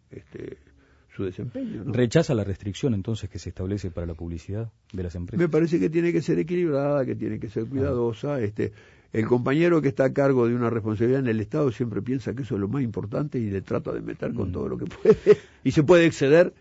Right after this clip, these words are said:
Speaker 1: este, por, este, un énfasis puesto
Speaker 2: Ujú.
Speaker 1: en el buen resultado de su desempeño.
Speaker 2: Por ejemplo, las empresas públicas también tienen su regulación por la Constitución, Ernesto. Allí usted no advierte que podría cometerse algún exceso si se pretende justamente cambiar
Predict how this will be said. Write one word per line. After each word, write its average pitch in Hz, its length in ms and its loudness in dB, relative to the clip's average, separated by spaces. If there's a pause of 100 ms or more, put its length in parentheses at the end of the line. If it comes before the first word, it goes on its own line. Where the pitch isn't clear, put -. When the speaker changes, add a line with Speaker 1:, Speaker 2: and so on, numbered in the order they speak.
(360)
Speaker 1:
este, 117 360 4
por, 113 380 8
este, 107 540 2
un 135 220 6
énfasis 156 520 4
puesto 117 440 4
Speaker 2:
Ujú. 76 80 -12 (220)
Speaker 1:
en 110 100 0
el 117 100 2
buen 127 180 4
resultado 107 440 -2
de 101 40 -2
su 98 140 -8
desempeño. - 480 -12 (480)
Speaker 2:
Por 151 120 2
ejemplo, 214 320 4
las 147 160 2
empresas 143 360 -2
públicas 151 400 0
también 120 360 0
tienen 123 580 -2
su 113 180 -6
regulación 98 480 -2
por 143 180 -2
la 139 140 0
Constitución, 98 840 -4
Ernesto. 95 380 -8
Allí 127 380 0
usted 127 200 -2
no 110 140 2
advierte 127 400 0
que 98 80 -4
podría 95 440 -4
cometerse 92 720 -4
algún 92 640 -2
exceso 110 600 -6
si 85 260 -10
se 85 180 -10
pretende 87 380 -4
justamente 92 480 -6
cambiar 101 440 -2